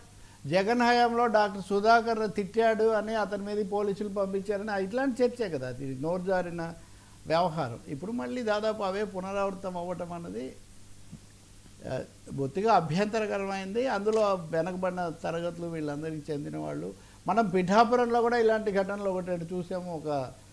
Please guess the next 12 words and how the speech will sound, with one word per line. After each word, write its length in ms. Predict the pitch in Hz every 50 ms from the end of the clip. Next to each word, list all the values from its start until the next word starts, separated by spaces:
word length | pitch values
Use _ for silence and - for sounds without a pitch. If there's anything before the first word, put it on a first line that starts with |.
| - - - - - - -
ఆ, 100 | 123 127
దళిత 640 | 127 127 143 139 147 156 170 170 170 170 165 160 - - - - - - - 175
యువకుడు 440 | 147 147 151 156 151 165 160 151 147
అతను 280 | 143 143 139 143 147
చనిపోవడం, 720 | 139 139 147 143 151 147 147 156 147 143 135 147 143 143 143
దాని 240 | 139 139 151 156
మీద 200 | 165 175 175 170
ఏం 280 | 175 170 170 170 165 165
స్పందన 360 | 165 - - 170 160 160 175
లేదు. 260 | 170 170 196 185 -
చాలా 180 | 208 196 220 254
విషయాలు 720 | 247 233 208 - - 269 269 247 254 254 233 233 233 226